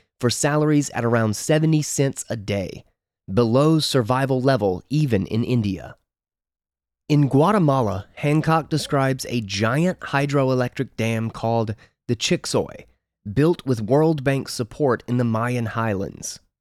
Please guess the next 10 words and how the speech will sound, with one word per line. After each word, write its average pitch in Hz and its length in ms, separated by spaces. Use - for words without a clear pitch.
Originally 123 580
budgeted 104 480
at 107 240
three 123 220
hundred 113 260
and 101 100
forty 117 300
million, 107 540
he 110 180
writes, 90 440